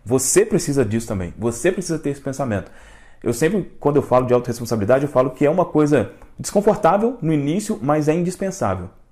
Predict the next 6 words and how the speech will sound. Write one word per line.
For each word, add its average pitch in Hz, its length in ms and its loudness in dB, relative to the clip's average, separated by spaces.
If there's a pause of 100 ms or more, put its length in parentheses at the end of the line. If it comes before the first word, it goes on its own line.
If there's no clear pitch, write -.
sabe? 98 240 -8
É 104 60 -4
indispensável. 117 540 -2 (200)
Desconfortável 151 540 0
porque, 175 380 -2 (420)
é, 104 280 -4